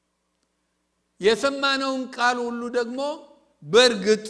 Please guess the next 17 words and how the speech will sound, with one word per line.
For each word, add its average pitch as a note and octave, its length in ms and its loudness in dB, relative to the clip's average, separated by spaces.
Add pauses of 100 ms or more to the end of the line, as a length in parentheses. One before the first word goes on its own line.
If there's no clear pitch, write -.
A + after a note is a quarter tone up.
(140)
እንደ G3+ 280 -2
ቤሪያ G#3 400 2 (140)
ሰዎች፣ G#3 440 -8 (760)
ጳውሎስን B3+ 540 -2
የመሰለ F#3 560 -8
ታላቅ F3+ 480 -4
አስተማሪ E3 540 -10 (540)
ሲሰብክ G3+ 520 -6
ሰምተው F#3 380 -10
የቤሪያ F#3 420 -6 (100)
ሰዎች F3+ 420 -12
ምን D3+ 180 -18
አሉ? A2 200 -18 (720)
"ነገሩ G3 340 -4 (100)
እንዲሆንን?" F#3 680 -10 (160)
ብለው F3 280 -8 (440)
መጽሐፍትን F3 680 -12